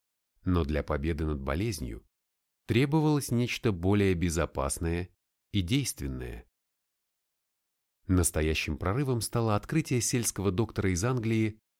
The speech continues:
Эдварда Дженнера, тысяча семьсот сорок девятый,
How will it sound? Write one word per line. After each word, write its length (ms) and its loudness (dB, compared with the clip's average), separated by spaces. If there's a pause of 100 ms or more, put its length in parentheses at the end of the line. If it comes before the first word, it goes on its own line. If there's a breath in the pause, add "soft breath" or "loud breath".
(200)
Эдварда 460 2
Дженнера, 640 -2 (920)
тысяча 380 -8
семьсот 440 -10
сорок 320 -8
девятый, 520 -12